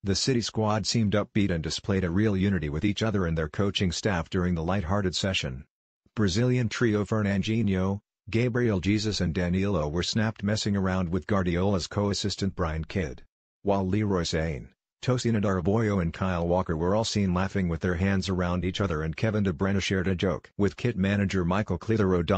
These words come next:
One player who missed the Champions League loss at Anfield through injury was Sergio Aguero, but he was back on the training pitch on Friday and could be ready for a starting berth this weekend.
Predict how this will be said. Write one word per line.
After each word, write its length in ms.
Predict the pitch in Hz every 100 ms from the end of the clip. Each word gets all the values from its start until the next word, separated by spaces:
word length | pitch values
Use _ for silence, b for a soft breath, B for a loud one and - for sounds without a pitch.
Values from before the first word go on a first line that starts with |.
| 92
One 240 | 78 95 98
player 320 | - 104 90
who 140 | 85
missed 260 | 87 95 -
the 60 | 90
Champions 580 | 107 104 98 87 78
League 200 | 92 107
loss 260 | 95 95 -
at 80 | 90
Anfield 460 | 101 98 104 87
through 280 | - 101 98
injury 340 | 101 98 80 82
was 200 | 92 -
Sergio 460 | 104 87 101 92
Aguero, 560 | 87 85 92 85 53 - _ _ _
but 120 | 107
he 100 | 95
was 140 | 98 87
back 300 | 110 120 107
on 80 | 92
the 80 |
training 440 | 82 113 113 101 87
pitch 220 | 104 -
on 160 | 80 78
Friday 480 | 95 92 92 73
and 120 | 78 78
could 120 | 90
be 140 | 92
ready 240 | 87 95 107
for 180 | 95
a 60 | 82
starting 420 | - 104 95 98
berth 280 | 82 92 98
this 220 | 98 -
weekend. 600 | 104 101 78 57 76 -